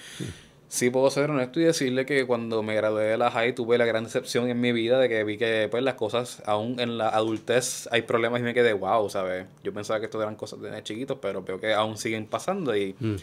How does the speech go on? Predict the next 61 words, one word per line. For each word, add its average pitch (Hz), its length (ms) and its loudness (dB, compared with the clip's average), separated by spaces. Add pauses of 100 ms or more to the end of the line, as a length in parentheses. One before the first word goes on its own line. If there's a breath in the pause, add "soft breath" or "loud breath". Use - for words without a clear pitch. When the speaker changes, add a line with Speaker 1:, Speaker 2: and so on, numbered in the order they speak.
(340 loud breath)
Speaker 2:
como 123 240 8
uno, 135 220 4 (100)
como 131 220 4
uno, 147 100 4
un 135 300 2
cope 165 280 4
con 143 140 0
eso, 151 220 2
pues 113 140 -2
dije, 131 180 0
"Pues, 143 160 4 (520)
hay 107 120 2
cosas 127 240 0
malas 165 200 2
y - 40 -2
cosas 156 240 -2
buenas". 92 280 -2 (280)
So, 104 180 0
si 95 340 -4 (240)
existe 107 280 -4
el 123 60 2
mal, 160 180 2
debe 117 100 2
existir 131 300 -2
el 135 80 2
bien. 156 200 -2
So, 131 120 -2
at 110 80 -2
least 127 260 -2
there's 123 320 -2 (180)
good 123 200 6
que 123 100 -8
está 110 220 -2
sucediendo 117 480 -2
y 107 40 0
eso 107 160 -4
me 104 140 -4
deja, 104 340 -4
you 101 100 -6
know, 85 340 -10
me 104 80 -8
da 104 60 -6
un 107 60 -10
poquito 117 240 -6
de 113 60 0
esperanza. 117 580 -4 (320)
Speaker 1:
¿No 135 140 4
te 139 80 10
ha 139 60 8
pasado 165 260 4
a 165 80 8
veces? 156 320 4 (200)
A 120 80 0
mí 110 80 4
me 127 120 2
pasa, 127 420 2 (200)
porque 110 180 4
yo 107 100 8
también 127 400 4
tengo 117 360 2
como 101 500 -2